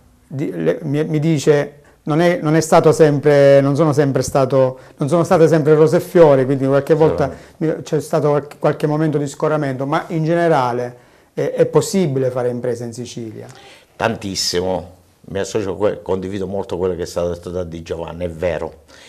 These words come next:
Speaker 2: chi non vuole lavorare non lavora, ma c'è tanto di quel lavoro e ai giovani dico soltanto una cosa,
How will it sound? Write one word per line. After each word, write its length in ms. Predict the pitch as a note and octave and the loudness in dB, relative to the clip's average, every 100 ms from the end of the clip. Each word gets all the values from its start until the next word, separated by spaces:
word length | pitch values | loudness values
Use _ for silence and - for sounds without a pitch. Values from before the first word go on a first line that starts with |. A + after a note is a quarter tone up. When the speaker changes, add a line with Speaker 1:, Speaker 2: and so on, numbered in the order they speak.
| - _ _ _ _ | -20 _ _ _ _
Speaker 2:
chi 80 | - | -8
non 160 | G#2 G#2+ | -6 -4
vuole 160 | G#2 | -4
lavorare 320 | F#2+ G2 A#2+ A2 | -2 -2 -2 -2
non 220 | F2+ F2 | -2 -4
lavora, 440 | E2+ E2 D#2+ E2 - _ _ - | -6 -6 -6 -8 -12 _ _ -12
ma 100 | E2+ | -8
c'è 200 | A2+ - | -6 -2
tanto 280 | B2+ A2+ | -2 -2
di 100 | G2 | -4
quel 220 | F#2 G2+ F#2 | -2 -4 -4
lavoro 580 | F2+ E2+ D#2+ D#2 - - - - | -6 -6 -6 -8 -12 -14 -20 -12
e 120 | F#2+ | -10
ai 80 | F#2 | -6
giovani 360 | C3+ C3 A#2 | -4 -2 -4
dico 220 | F#2+ F2+ F#2 | -6 -8 -8
soltanto 720 | - - G2+ G2+ F#2 F2 E2 | -10 -8 -6 -6 -6 -6 -8
una 220 | - F#2+ F2 | -10 -10 -12
cosa, 440 | D2+ D2+ - - | -12 -12 -10 -12